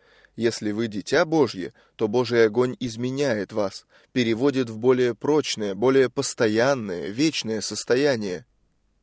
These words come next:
«Если же вы живете без Бога, то для вас Он — огонь поедающий, который однажды полностью поглотит вас». Тринадцатая глава завершает послание к евреям.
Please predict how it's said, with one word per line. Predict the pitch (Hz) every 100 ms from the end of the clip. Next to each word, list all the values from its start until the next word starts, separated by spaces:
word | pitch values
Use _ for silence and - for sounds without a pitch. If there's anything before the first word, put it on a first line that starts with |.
| _ _ -
«Если | 113 113 113
же | 110 110 104
вы | 113 117
живете | 107 107 110 104
без | 101 98 95
Бога, | 104 147 131 92 - _ _
то | 143
для | 123 120 110
вас | 147 - -
Он — | 139 127 -
огонь | 117 110 110 110
поедающий, | 120 113 123 135 151 101 - - - - _ _
который | 117 120 120 113
однажды | 104 117 117 110 113
полностью | - 151 156 107 - - 101
поглотит | 107 107 117 131 135 107
вас». | 92 - - _ _ _ _ _ _ _ _ _ _ _ _ _ -
Тринадцатая | 110 110 170 - 156 156 131
глава | 127 127 127
завершает | 127 143 - 175 131 107 -
послание | 101 - 107 101 98
к | -
евреям. | 107 123 135 98 65